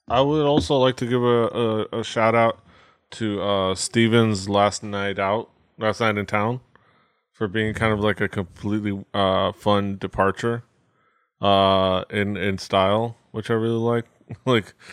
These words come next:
it just had its own kind of sound in the middle of the album, and it was, it was pretty fantastic, just in general. Uh, and a shout out to, uh,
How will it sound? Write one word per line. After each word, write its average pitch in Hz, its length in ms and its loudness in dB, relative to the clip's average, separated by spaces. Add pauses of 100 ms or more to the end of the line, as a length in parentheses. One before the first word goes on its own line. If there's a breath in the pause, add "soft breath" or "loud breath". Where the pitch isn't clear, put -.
(140 loud breath)
it 113 80 -8
just 101 220 -8
had 110 180 0
its 104 160 -6
own 107 460 -2
kind 104 200 -4
of 98 80 -6
sound 101 380 -2
in 101 120 -4
the 98 60 -4
middle 101 220 0
of 98 60 -2
the 101 140 0
album, 101 500 -2 (360 soft breath)
and 92 200 -4
it - 20 0
was, 92 240 -2
it 95 80 -4
was 90 160 -2
pretty 92 240 -4
fantastic, 90 720 -4 (560 soft breath)
just 95 220 -6
in 95 100 -2
general. 92 480 -2 (640 soft breath)
Uh, 90 960 0 (580)
and 95 280 -4
a 92 160 -4
shout 92 260 -2
out 90 200 -2
to, 92 360 -6
uh, 90 400 -6